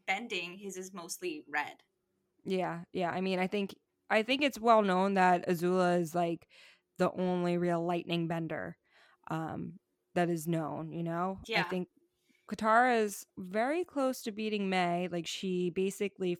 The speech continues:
Speaker 2: freezes May's throwing hand, but Ty Lee comes up and actually does something to Katara's body. She's, like, touching her pressure points.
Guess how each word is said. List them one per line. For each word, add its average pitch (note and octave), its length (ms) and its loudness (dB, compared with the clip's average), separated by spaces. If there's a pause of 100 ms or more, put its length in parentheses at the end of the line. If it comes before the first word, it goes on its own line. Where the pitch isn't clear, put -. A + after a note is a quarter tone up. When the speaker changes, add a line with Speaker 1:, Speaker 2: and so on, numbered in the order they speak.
(100)
Speaker 2:
freezes F#3 500 -4
May's F3 380 -2
throwing F3+ 440 -2
hand, B3 480 0 (600)
but F3+ 320 0
Ty G#3+ 340 0
Lee G3 520 0
comes F3 380 -2 (100)
up E3+ 380 0 (400)
and F#3 180 0
actually G3+ 400 -2
does F#3 300 0
something G#3+ 640 -2 (160)
to G3+ 400 -2
Katara's G#3 360 0
body. F#3 380 0
She's, F3 220 -8
like, F3+ 220 -4 (540)
touching C4+ 320 -2
her A3+ 100 2
pressure G3+ 500 -2
points. - 500 -12